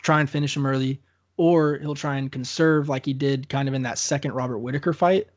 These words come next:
um, and kinda play the counter game. But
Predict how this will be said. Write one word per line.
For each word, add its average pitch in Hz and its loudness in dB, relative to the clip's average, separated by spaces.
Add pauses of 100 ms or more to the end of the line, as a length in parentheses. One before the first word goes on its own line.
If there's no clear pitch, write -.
(1000)
um, 117 0
and 127 -4
kinda 139 2 (360)
play 151 4
the 139 2
counter 139 2
game. 175 0
But 151 -2